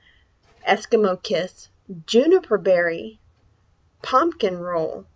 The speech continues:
and by far the most popular scent right now, apple butter frosting. Yeah, it's that good. You will definitely, definitely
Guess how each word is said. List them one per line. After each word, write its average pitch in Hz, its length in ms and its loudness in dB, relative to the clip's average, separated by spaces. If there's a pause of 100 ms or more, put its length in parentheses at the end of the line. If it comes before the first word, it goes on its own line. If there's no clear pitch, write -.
(460)
and 190 220 -4
by 190 240 6
far 208 680 -2
the 202 80 -6
most 190 440 -4 (140)
popular 254 520 2
scent 339 360 -6
right 220 260 2
now, 170 400 -8 (960)
apple 185 580 -6 (240)
butter 170 540 -4 (180)
frosting. - 840 -12 (600)
Yeah, 170 520 -8 (480)
it's 202 240 -4
that 165 580 -2
good. - 340 -6 (380)
You 180 120 -12
will 175 280 -10
definitely, 165 720 -4 (120)
definitely 165 520 -4